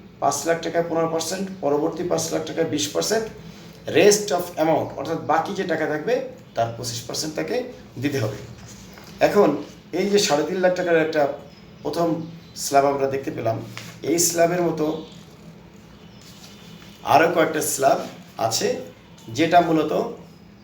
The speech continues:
স্পেশাল লোকজনদের জন্য। তাহলে যারা মূলত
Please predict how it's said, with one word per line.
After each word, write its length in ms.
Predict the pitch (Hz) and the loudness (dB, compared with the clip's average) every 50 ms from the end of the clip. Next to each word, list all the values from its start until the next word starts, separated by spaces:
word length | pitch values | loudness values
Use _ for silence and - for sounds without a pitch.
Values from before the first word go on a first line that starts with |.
| - - - - - - - - 180 | -20 -20 -20 -20 -20 -12 -6 -2 -2
স্পেশাল 600 | 175 - - 208 202 - 202 196 196 190 175 175 - - 131 | -2 0 2 2 2 4 4 4 2 2 0 -4 -6 -8 -4
লোকজনদের 580 | 135 139 139 139 - 143 131 120 120 117 104 | 2 4 4 4 4 2 -2 -2 -4 -6 -6
জন্য। 200 | - 113 110 113 | -6 -8 -8 -8
তাহলে 340 | 110 147 156 180 196 190 190 190 - - - - - - - - | -4 0 0 0 2 0 -2 -4 -6 -10 -14 -18 -20 -20 -14 -4
যারা 220 | 117 147 151 170 175 | 2 4 6 6 6
মূলত 600 | 175 170 170 170 175 170 175 202 220 240 - | 4 4 2 2 2 2 4 2 2 0 0